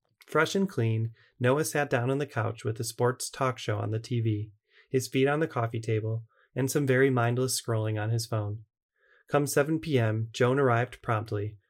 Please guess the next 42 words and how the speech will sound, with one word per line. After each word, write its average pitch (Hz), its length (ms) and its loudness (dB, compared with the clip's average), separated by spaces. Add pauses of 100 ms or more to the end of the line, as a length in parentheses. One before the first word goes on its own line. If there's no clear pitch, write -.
(140)
replete 135 420 2
with 170 160 2
food 127 300 2
bags 107 360 -2
that - 140 -16
smelled 117 380 0
of 107 80 -2
oregano 117 480 0
and 123 120 0
basil. 107 460 -2 (520)
Together 135 380 4
they 135 140 4
unpacked 123 560 0
and 113 100 -2
carefully 120 400 2
arranged 110 460 2
the - 60 -4
plastic 117 480 -2
clamshells 107 720 -2 (160)
to 139 100 2
set 147 300 0
forth 127 300 0
their 135 120 2
modest 113 440 -2
feast. 107 440 -8 (840)
Noah 151 260 4
cut 180 180 0
apart 143 340 4
cheesy 151 320 -4
bites 120 340 2
of 117 100 0
a 113 40 2
healthily 127 460 0
Parmesan 131 640 2
chicken 113 540 -2 (160)
that 120 140 0
he 123 100 -4
spun 127 320 0
into 131 240 2
rolls 117 280 2
of 123 120 -8
spaghetti. 107 560 -4